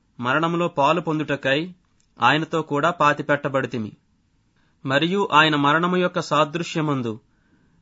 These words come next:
ఆయనతో ఐక్యము గలవారమైన ఎడల, ఆయన పునరుద్ధానము యొక్క సాదృశ్యమందును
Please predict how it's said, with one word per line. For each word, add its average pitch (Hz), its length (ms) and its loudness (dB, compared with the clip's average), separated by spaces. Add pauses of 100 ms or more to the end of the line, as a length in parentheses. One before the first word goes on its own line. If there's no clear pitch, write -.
(120)
ఆయనతో 160 420 2
ఐక్యము 156 420 2
గలవారమైన 156 600 2
ఎడల, 127 380 -2 (1000)
ఆయన 135 180 2
పునరుద్ధానము 170 680 0
యొక్క 165 260 -4
సాదృశ్యమందును 147 1080 -4